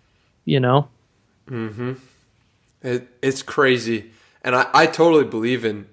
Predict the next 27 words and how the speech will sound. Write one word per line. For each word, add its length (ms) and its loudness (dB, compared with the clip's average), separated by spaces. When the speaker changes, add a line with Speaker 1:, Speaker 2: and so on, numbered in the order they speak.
Speaker 2:
in 100 -6
stuff 340 2
like 200 0
that. 240 2
And 160 -8
it's, 640 0
it's 200 -2
really 320 2
interesting 600 -4
how 540 -4
just 280 0
when 180 2
we, 380 0
we 120 -4
stop 520 2
for 100 0
a 60 -4
second, 540 -4
whatever 420 2
we're 160 2
doing, 280 0
if 120 -8
we 80 -6
just 200 -6
stop 400 2
and, 180 -4
and, 300 -4